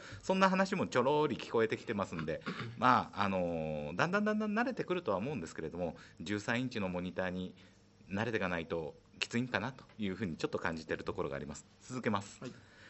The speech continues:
Speaker 1: で、えーっと、最後がですね、えーっと、まあ、私の地元の日高遺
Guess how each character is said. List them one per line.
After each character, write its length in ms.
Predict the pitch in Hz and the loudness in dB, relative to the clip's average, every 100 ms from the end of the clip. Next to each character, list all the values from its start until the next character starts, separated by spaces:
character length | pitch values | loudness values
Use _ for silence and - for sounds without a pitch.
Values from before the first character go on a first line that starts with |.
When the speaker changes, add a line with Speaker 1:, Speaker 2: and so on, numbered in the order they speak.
| - | -6
Speaker 1:
で、 360 | - 160 147 143 | 8 10 8 6
え 280 | 143 143 139 | 8 8 8
ー 40 | |
っ 40 | 139 | 4
と、 220 | - 131 | 2 2
最 240 | 131 247 254 | 6 6 8
後 320 | 185 107 - | 8 8 6
が 160 | 117 127 | 6 6
で 80 | 107 | 6
す 140 | 113 | 4
ね、 240 | 104 80 - | 4 2 0
え 480 | 104 98 98 92 92 | 0 0 0 -2 -2
ー 40 | |
っ 40 | |
と、 460 | - 98 92 90 - - | -2 0 2 0 -4 0
ま 220 | 127 87 | 2 2
あ、 60 | - | 0
私 440 | 110 110 120 - 123 | -2 0 -2 -2 2
の 280 | 117 117 117 - | 2 2 -2 -6
地 140 | 107 | -2
元 260 | 104 107 110 | 0 2 2
の 200 | 104 104 | 2 2
日 120 | 101 | 2
高 200 | 120 | 0
遺 60 | 127 | 2